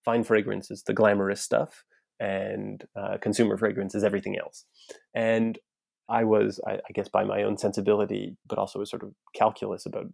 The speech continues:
about what was going to be interesting, I was drawn to the consumer side of things, in large part because I think part of what excites me so much about smell, and we've already talked about this in other ways, but part of what attracted me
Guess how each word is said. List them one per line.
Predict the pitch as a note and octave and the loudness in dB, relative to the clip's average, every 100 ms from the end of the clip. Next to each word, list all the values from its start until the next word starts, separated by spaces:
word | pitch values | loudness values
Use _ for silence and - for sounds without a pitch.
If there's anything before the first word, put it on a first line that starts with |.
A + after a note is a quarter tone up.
| - | -12
about | A2+ G2+ - _ _ - | -8 -8 -10 _ _ -12
what | C#3 A2 B2 | -6 2 2
was | A#2+ | 2
going | G#2 G#2 | -2 -2
to | - | -6
be | - - | -6 -4
interesting, | C#3 - - F#2+ - - _ _ - | -4 -8 -8 -8 -10 -14 _ _ -2
I | C3 | 0
was | B2+ | 2
drawn | A#2 G2+ | 2 2
to | |
the | F#2 | -4
consumer | - G2+ A2+ A#2 | -6 -6 -2 -2
side | - - - | 0 -2 -2
of | - | -4
things, | D2+ E2 - _ _ _ E3+ | -4 -4 -10 _ _ _ -2
in | C#3+ | 2
large | D#3+ G3+ - | 2 0 -2
part | D3 C3 | -4 -2
because | - B2 | -2 0
I | A2+ | 2
think | B2+ B2+ - - | 0 -2 -8 0
part | C#3+ C3 | 2 4
of | |
what | A2+ | 2
excites | G#2+ - A2 - | 0 2 0 0
me | A2 | -6
so | - A2 | -4 -4
much | G#2 | -4
about | G#2 G#2 | -2 -4
smell, | - D3 B2+ G#2 | 0 0 2 0
and | G#2 | -4
we've | G#2 | -6
already | G2 G2 | -6 -8
talked | G2 G#2+ - | -4 -6 -4
about | G#2+ G2+ | -10 -10
this | F#2 G#2 _ _ F2 | -14 -18 _ _ -4
in | G#2+ | 2
other | G2 G2 | 4 4
ways, | A2 A#2 G2+ G2 G#2 | 4 4 2 -4 -10
but | G#2+ - _ | -12 -14 _
part | D3+ D3+ | 0 0
of | |
what | A#2 | -2
attracted | G#2 A2+ - | -6 -8 -6
me | G#2 | -10